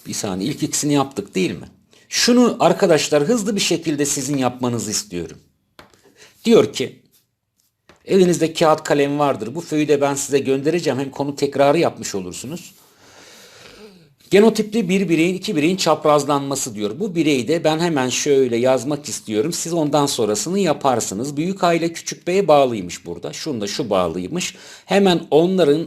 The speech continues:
alellerini yazacağım. Büyük A'nın aleli küçük A, küçük B'nin aleli de büyük B çarpı, hemen diğer bireye geçiyorum. Büyük A ile büyük B bağlıymış bu birey de. Karşı kromozomunda yani homoloğunda küçük A ile küçük B.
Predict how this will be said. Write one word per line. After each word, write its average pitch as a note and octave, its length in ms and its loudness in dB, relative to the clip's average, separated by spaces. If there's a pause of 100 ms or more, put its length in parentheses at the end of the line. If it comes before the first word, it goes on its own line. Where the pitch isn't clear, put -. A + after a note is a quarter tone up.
(120)
alellerini E3 600 4
yazacağım. G#2 560 -4
Büyük F3 260 -4
A'nın D#3+ 300 4
aleli C#3+ 440 2
küçük B2+ 380 -12
A, G2+ 320 -2 (300)
küçük G3 380 -4
B'nin B2 340 4
aleli E3+ 400 2
de C#3+ 220 2
büyük C#3+ 500 -4
B A2+ 400 2 (300)
çarpı, E3 560 0 (220)
hemen G3+ 420 -2
diğer F#3+ 340 2
bireye F3+ 260 2
geçiyorum. C#3 560 -4
Büyük G#3 300 -6
A G#3+ 100 4
ile D#3 220 -2
büyük A#2+ 260 -8
B G#2+ 200 0
bağlıymış F#2+ 560 -4
bu D#3+ 140 -4
birey F3+ 300 4
de. F3+ 180 0 (640)
Karşı E3+ 400 2
kromozomunda B2 680 -2
yani C#3 240 -2
homoloğunda C#3 880 0
küçük F#3 360 -4
A A#2+ 100 2
ile G3 180 0
küçük - 400 -10
B. F2 120 -10